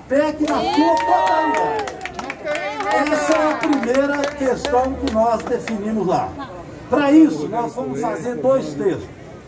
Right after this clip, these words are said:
Um texto à sociedade brasileira, de todos esses partidos, e vamos chamar outros a assinarem também, dizendo que não é possível aprovar uma reforma administrativa desta, porque ela é uma deforma.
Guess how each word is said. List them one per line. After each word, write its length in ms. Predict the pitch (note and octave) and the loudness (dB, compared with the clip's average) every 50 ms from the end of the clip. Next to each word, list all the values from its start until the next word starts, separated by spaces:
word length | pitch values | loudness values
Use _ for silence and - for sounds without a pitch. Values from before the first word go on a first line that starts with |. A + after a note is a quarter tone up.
| - C#3 C3+ - - D#3+ D3 C#3+ | -12 -12 -12 -10 -8 -8 -4 0
Um 260 | B3 C#4+ C4 - D3+ | 2 2 2 2 2
texto 440 | D3+ C4 C4+ C#4+ B3+ - - D4+ D4 | 2 4 4 4 2 0 0 0 0
à 80 | B3 - | 0 2
sociedade 760 | - C#4 B3+ - - C4 B3 - - A3 A#3 A#3+ B3 A3 G3 | 2 0 0 0 0 -2 -2 0 0 2 2 2 0 0 0
brasileira, 720 | B3 B3 A#3+ G3 G3+ G#3 G3+ G#3+ A3 G#3+ G3+ D#3+ - - | 0 0 0 0 -2 -2 0 0 2 2 0 -2 -4 -4
de 220 | - - E3 - - | -4 -4 -4 -2 2
todos 360 | C#4+ D4+ D#4 D4+ - - A#3+ | 2 4 4 2 0 0 0
esses 220 | C4 A#3+ - - | 0 0 0 -2
partidos, 600 | - - F#3+ E3 - - - G3+ A3+ B3+ C4 - | -6 -4 -4 -4 -4 -8 -10 -8 -8 -8 -6 -8
e 40 | B3+ | -6
vamos 260 | B3+ C#4+ C#4+ D4 C#4 | -4 -2 -2 -2 -2
chamar 380 | - C#4+ C4 B3+ C#4 D4 D4+ C#4 | -2 -2 -2 -2 0 0 2 4
outros 400 | C4 C#4+ D#4 D4+ - - - C#4+ | 4 4 4 2 2 -4 -6 -6
a 40 | C4 | -6
assinarem 520 | - - B3 A3 G#3 A3+ A#3+ A#3+ A#3+ A3+ | -6 -6 -8 -6 0 2 2 2 0 -2
também, 420 | A3 B3 A3 F3+ E3+ D#3+ C3+ G#2+ F#2 - - - - - - - - - - - - A3 | -6 -8 -8 -4 -2 -4 -4 -4 -8 -10 -14 -16 -18 -16 -16 -16 -16 -18 -18 -16 -8 -4
dizendo 640 | A3+ G#3+ D#3+ G#3+ B3 C4+ C#4+ C#4 C#4 C#4+ C4 A3+ - - - - - - - | -4 -2 2 2 4 4 4 2 2 0 -2 -2 -8 -12 -16 -16 -16 -16 -8
que 100 | - A#3+ | -4 0
não 260 | C4 C#4+ C#4+ C#4 C#4 | 0 2 2 4 2
é 80 | C#4+ D4 | 2 2
possível 800 | - - C4 D4 - - - - A3 G#3+ G3 F3 A#2+ A#2+ G#2+ F#2 - - | 0 0 0 0 0 0 -6 -6 -4 -2 -2 -4 -4 -4 -6 -8 -8 -4
aprovar 760 | - F#3+ G3+ - A#3 C#4+ B3+ A#3 F3 D#3+ A3+ B3+ C#4+ C#4+ D4 | -4 -4 -4 0 2 4 4 4 2 2 0 0 2 2 0
uma 240 | D4+ C#4 C#4 C#4 A#3+ | 0 0 0 0 0
reforma 680 | A3+ A3+ G#3+ - - - - B3+ C#4 C#4 C4+ C4+ C4+ B3 | 0 -2 -4 -4 -8 -4 -2 0 0 0 0 0 -2 -4
administrativa 760 | - A3+ A3+ G#3 F3+ F3 G3+ F#3+ E3+ E3+ F#3+ F#3+ F3 F3 | -4 -4 -6 -6 -6 -2 0 0 0 0 -2 -2 -2 -2
desta, 480 | E3 - D#3 F3 G3 G3+ G3+ - B3 G3 F3+ - - - - - - - - | -2 0 0 0 0 -2 -4 -6 -8 -8 -8 -12 -14 -14 -14 -14 -14 -14 -8
porque 320 | - C4 B3 B3+ - C#4+ C4 | 0 0 0 0 2 0 0
ela 280 | C4 C4+ C4 B3 A#3+ | 2 4 4 4 4
é 120 | B3 C4+ C#4 | 4 2 2
uma 280 | C4+ C4+ C4+ C4+ B3+ | 0 -2 0 0 0
deforma. 1040 | - - - C#4+ D#4 E4 D4 B3 - - - G3 A3 A3+ A3 - - B2 F#2+ F2 | 0 2 2 4 4 4 4 2 -4 -6 -2 0 2 2 2 0 -2 -4 -8 -10